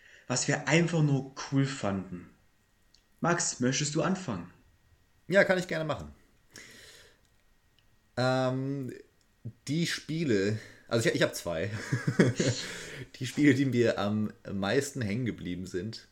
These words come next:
Speaker 2: äh, ist einmal definitiv dieses erste Spiel, was ich, was ich je mit meinem eigenen Deck gespielt hab, dieses Taser-Spiel.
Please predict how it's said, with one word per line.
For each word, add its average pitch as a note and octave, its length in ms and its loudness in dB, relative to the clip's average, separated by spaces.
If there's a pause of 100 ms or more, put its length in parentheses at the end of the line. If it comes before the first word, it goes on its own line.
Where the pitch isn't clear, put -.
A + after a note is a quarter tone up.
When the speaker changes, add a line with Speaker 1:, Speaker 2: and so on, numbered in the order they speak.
(280)
Speaker 2:
äh, F2 460 -6
ist F#2+ 120 -4
einmal G#2+ 580 2
definitiv G#2+ 760 -2
dieses G2 340 -2
erste F2 340 -2
Spiel, F2 300 -6
was D#2+ 160 -6
ich, - 300 -14
was F2 180 -6
ich F2+ 100 -12
je F#2 140 0
mit F#2 100 -8
meinem E2+ 200 -4
eigenen F2 280 -8
Deck E2 160 -8
gespielt - 420 -12
hab, F2 140 -6
dieses E2+ 240 -10
Taser-Spiel. A2+ 640 -6